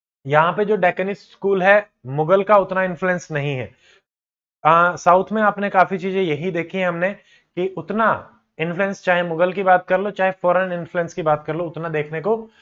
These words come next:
नहीं मिलता है। Later on थोड़ा थोड़ा सा दिख जाएगा, क्योंकि,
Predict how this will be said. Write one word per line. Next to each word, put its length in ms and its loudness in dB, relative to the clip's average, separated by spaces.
नहीं 280 -2
मिलता 260 -2
है। 180 -4
Later 320 0
on 260 0
थोड़ा 160 -4
थोड़ा 200 -4
सा 120 -4
दिख 160 -6
जाएगा, 340 0
क्योंकि, 400 -6